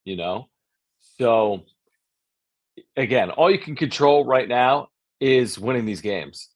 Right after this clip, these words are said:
And that's what San Diego State did. And that's what Brian Dutcher talked about this week. He said it was, like, a little bit like Wooden-esque. Like, we can't control other results. You know, we had an opportunity against Utah State,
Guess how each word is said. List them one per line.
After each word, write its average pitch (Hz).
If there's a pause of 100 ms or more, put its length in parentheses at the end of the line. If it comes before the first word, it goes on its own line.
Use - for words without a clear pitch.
(120)
And 117
that's 127
what 113
San 120
Diego 104
State 98
did. 117
And 101
that's 147
what 151
Brian 135
Dutcher 117
talked 104
about 87
this 85
week. 92
He 82
said 101
it 92
was, 87
like, 92
a 90
little 90
bit 95
like 85
Wooden-esque. 90
Like, 90 (340)
we 139
can't 151
control 120
other 110
results. 92
You 87
know, 87
we 101
had 101
an 104
opportunity 107
against 110
Utah 107
State, 127